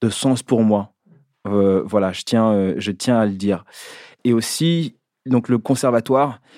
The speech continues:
ça, ça a été, euh, un, une chance incroyable, parce que j'ai rencontré des gens, j'ai été, euh, euh, traversé par des choses, par des auteurs,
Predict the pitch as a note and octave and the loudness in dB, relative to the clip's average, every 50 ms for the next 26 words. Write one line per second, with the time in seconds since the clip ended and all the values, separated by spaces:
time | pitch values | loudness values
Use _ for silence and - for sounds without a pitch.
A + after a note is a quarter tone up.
0 | - - - _ _ - - - - B2 A2+ G#2+ G#2 G2+ - - - - A2 G#2+ | -20 -20 -20 _ _ -12 -8 -4 0 0 2 2 2 0 -2 -4 -4 -2 -2 -2
1 | G#2+ G#2+ - - C3 B2+ B2 A#2+ A2+ G#2+ G#2 G2 F#2+ F#2+ F#2+ F#2+ F#2+ F#2+ F#2 F#2 | -2 -2 -4 -2 -2 0 0 0 0 0 0 0 0 0 0 0 0 0 -2 -2
2 | F2+ F2 B1 A1+ G1+ G1+ - - - A#1+ B1+ C2+ C#2+ C#2+ D2 E2 D#2 D2 - A2 | -2 -4 -6 -6 -8 -10 -12 -14 -16 -18 -20 -20 -20 -16 -14 -14 -14 -12 -8 -6
3 | A2+ - C3+ A#2+ A#2+ A2+ - - C3 C3 C3 - B2+ A#2+ - - A2 A2 A#2+ C#3+ | -6 -2 0 2 0 2 2 2 0 0 0 -2 -2 -2 0 2 2 4 4 2
4 | C#3 G#2+ F#2 F#2+ G2+ G#2+ G2+ G2+ - A#2+ G#2 G#2 G#2 G2 G2 - A2+ A2 - - | 0 0 -4 -8 -10 -10 -8 -4 -2 -2 0 2 2 0 0 0 -2 -2 -2 -2
5 | B2 A2+ G#2+ G#2 G2+ B2 B2 A#2 G#2+ G#2+ G2+ - - B2 A#2 A2+ G#2+ G2 G2 F#2+ | 0 0 0 0 0 0 0 0 -2 -2 -4 -2 -2 0 2 2 2 2 0 -2
6 | - - - - - - - - - - - F#2+ F#2+ - - A2+ A2+ A#2 G#2+ - | -6 -14 -20 -20 -20 -20 -20 -20 -12 -6 -4 -4 -4 -2 0 0 0 0 -2 -4
7 | - - B2 A#2+ - - G#2+ G2+ G2 G#2 G2+ - - - B2 A#2+ A#2 - _ - | -2 -2 -2 0 0 0 -2 0 0 -2 -2 -2 -2 0 0 0 -2 -2 _ -2
8 | G2 G2+ G2 G2+ G2+ G2 F#2+ G#2 G2 - - B2 B2 B2+ B2 A2 | -2 -2 0 -2 -2 -2 -2 -2 -4 -2 -2 0 0 2 0 -2